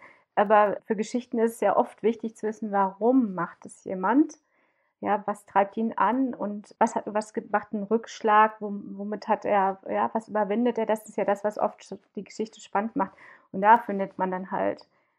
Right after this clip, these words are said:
äh, nicht immer einfach das Material dazu. Und wir wollen uns ja nicht einfach ausdenken, was die Leute angetrieben hat, sondern wir wollen es herausfinden. Und wenn man nichts finden kann, na, dann kann man's halt auch nicht auflösen, dann kann man's auch nicht erzählen.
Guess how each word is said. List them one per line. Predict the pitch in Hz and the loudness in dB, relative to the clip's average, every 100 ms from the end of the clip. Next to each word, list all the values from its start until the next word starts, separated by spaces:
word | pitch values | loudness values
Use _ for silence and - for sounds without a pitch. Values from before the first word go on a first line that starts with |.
| _ - | _ -4
äh, | 180 175 196 | -2 -2 -4
nicht | 202 202 | -8 -10
immer | - 214 202 190 180 190 _ _ _ _ _ _ | -4 2 4 6 4 0 _ _ _ _ _ _
einfach | 185 190 202 - 180 180 - _ - _ | 2 2 0 -2 -2 -2 -10 _ -20 _
das | 202 - | -14 -2
Material | 190 185 196 175 196 202 | -2 -2 -4 4 4 4
dazu. | 175 - - 185 | 0 -10 -10 -8
Und | 190 185 | -6 -4
wir | 196 | 0
wollen | 196 202 | 2 2
uns | 202 | 0
ja | 196 | -8
nicht | 196 | -6
einfach | 196 190 - | -8 -8 -4
ausdenken, | 175 196 - 180 170 - 185 | -4 -4 -8 -8 -8 -12 -16
was | 185 - _ - | -14 -16 _ -14
die | 185 | -12
Leute | 185 180 - | -10 -10 -10
angetrieben | 190 180 - 208 196 - | -10 -14 -12 -12 -6 -4
hat, | - - | -4 -6
sondern | 185 185 180 | -14 -12 -10
wir | 180 | -8
wollen | 180 | -8
es | 190 190 | -8 -6
herausfinden. | 185 190 - 185 | -4 -4 -6 -10
Und | 180 | -6
wenn | 190 190 | -4 -4
man | 190 | -6
nichts | 196 _ | -8 _
finden | - 220 240 233 | -6 -4 -4 -6
kann, | - 247 247 - _ _ _ _ | 0 2 0 -8 _ _ _ _
na, | 202 | -4
dann | 202 202 | -4 0
kann | 226 | -2
man's | 208 226 | 0 2
halt | 214 | 2
auch | - 202 | 0 -4
nicht | 202 - _ | -10 -14 _
auflösen, | 180 180 185 - - 190 180 180 | 4 4 2 -10 -8 -6 -6 -8
dann | 180 | -8
kann | 202 | -8
man's | 180 | -6
auch | 190 190 | -10 -14
nicht | 196 | -12
erzählen. | 185 - - 165 180 | -14 -12 -10 -8 -8